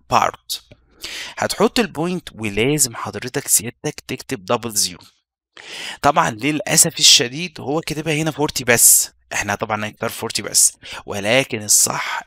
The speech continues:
انك لازم ت-، الدبل زيرو دول لازم ينكتبوا بأي حال من الأحوال، لازم يتكتبوا،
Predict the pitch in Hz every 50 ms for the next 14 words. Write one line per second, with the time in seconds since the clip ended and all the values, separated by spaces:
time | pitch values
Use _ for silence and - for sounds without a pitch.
0 | - - 110 104 101 - - 104 107 113 123 131 127 - 131 117 - - - -
1 | - - 98 _ - - 120 127 123 135 113 - - 123 131 123 139 151 131 117
2 | 127 151 143 143 131 127 120 - - 107 - - - _ _ _ _ _ _ _
3 | _ _ _ _ - - 90 120 123 - - 123 127 123 135 143 143 131 117 -
4 | - - - - - _ - - 107 110 127 135 131 - 135 135 135 - - -
5 | 113 - _ 117 _ _